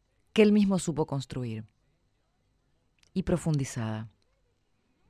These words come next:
Lo que queda de su mandato está sumido en una bruma peor que la que cubre hoy Buenos Aires. Y esa incertidumbre no es gratis. Se paga en cada intersticio de la vida nacional, de la vida de todos los argentinos.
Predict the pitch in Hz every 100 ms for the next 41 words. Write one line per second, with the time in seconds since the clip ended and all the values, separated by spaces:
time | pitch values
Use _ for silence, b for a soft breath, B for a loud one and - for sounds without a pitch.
0 | _ b b b b - 226 226 233 285
1 | 320 285 226 208 190 185 220 247 254 196
2 | - 220 - 208 220 254 254 202 214 196
3 | 180 214 208 - 190 208 254 - 208 170
4 | 147 151 170 180 170 175 165 151 143 135
5 | 117 117 120 - - _ _ _ _ _
6 | _ _ _ _ _ _ _ 202 247 262
7 | 226 196 185 180 185 208 208 233 - _
8 | _ _ _ _ _ _ 196 214 165 147
9 | 113 - 92 - _ _ _ _ _ _
10 | _ _ _ _ _ _ _ _ - 208
11 | - 233 247 220 - 185 - 240 247 240
12 | - 185 175 170 - 208 202 - 202 156
13 | 139 135 160 165 160 131 131 120 95 85
14 | - 135 147 180 180 160 156 151 143 123
15 | 110 104 101 69 - - -